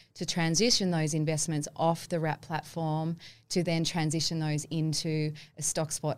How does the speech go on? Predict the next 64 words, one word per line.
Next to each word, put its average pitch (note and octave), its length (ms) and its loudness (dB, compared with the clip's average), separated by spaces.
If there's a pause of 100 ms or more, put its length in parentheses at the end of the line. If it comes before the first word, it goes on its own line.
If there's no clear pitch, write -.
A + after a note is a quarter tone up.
S D#3 160 -2
M D3+ 80 0
S D3+ 160 -2
F F3 200 -2
portfolio E3+ 800 0 (320)
and D#3+ 120 0
a D3+ 40 0
company D#3 520 -2
account, D3 500 -2
and, D3 240 0 (260)
you D#3+ 120 -4
know, C#3+ 240 2 (340)
saving F3+ 600 2
them D3+ 360 2 (120)
tens, D#3 420 0
if D3+ 140 -6
not - 160 -2
hundreds D#3 420 -2
of D3 80 -2
thousands C#3+ 400 -2
of C#3 80 -2
dollars C#3+ 300 -2
in C#3 100 -2
fees E3 340 0
every F3+ 220 -2
year, C4+ 360 0 (120)
and D3+ 200 4
just D#3 160 2
helping D#3 280 0
them C#3+ 140 0
access D3 380 -2
a D3+ 60 -2
really C#3+ 360 -2
simple, C#3 440 -2
diversified C3+ 640 -4
portfolio. C#3+ 680 0
And C#3+ 160 -2
for F3+ 100 -2
her, F3 260 6
who's D#3 160 4
gonna D#3 120 2
be D3 120 4
managing D3 440 2
that C#3 180 0
ongoing, C#3+ 520 0
it's, A2+ 260 -4
you D3+ 120 0
know, C#3+ 200 2
it's, D3 180 -2
it's D#3 180 -4
a D#3 60 0
win-win D3+ 400 2
for D#3 120 -4
her D#3+ 360 2
as D3+ 160 0
the D#3 80 -2
power D3+ 240 -2
of C#3+ 80 -4
attorney D#3+ 400 0
over D3+ 120 2
her D3 140 0
parents' D3+ 380 -4
financial D3+ 460 -2
affairs, A3 500 0